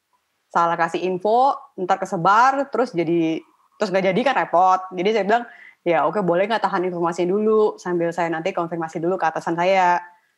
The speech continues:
Karena bisa aja informasi itu misalnya dapat dari Kojek gitu kan. Tapi ya masih banyak hal teknis yang perlu di-, dilakukan. Misalnya cek kesiapan kampus,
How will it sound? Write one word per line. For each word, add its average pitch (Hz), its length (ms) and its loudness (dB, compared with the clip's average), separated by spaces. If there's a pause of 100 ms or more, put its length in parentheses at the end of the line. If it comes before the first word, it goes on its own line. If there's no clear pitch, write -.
(100)
Karena 247 320 2 (240)
bisa 175 560 2
aja 240 240 2
informasi 202 560 0
itu 247 80 2
misalnya 196 400 2
dapat 196 160 -2
dari 175 240 0
Kojek 196 480 0
gitu 156 160 -6
kan. 147 160 -4 (400)
Tapi 277 240 2
ya 240 80 0
masih 214 240 0
banyak 208 320 0
hal 190 240 2
teknis 185 400 -2
yang 214 160 -4
perlu 208 160 0
di-, 190 100 -2 (220)
dilakukan. 190 720 0
Misalnya 185 480 -2 (240)
cek - 320 -4
kesiapan 170 320 -4
kampus, 233 880 0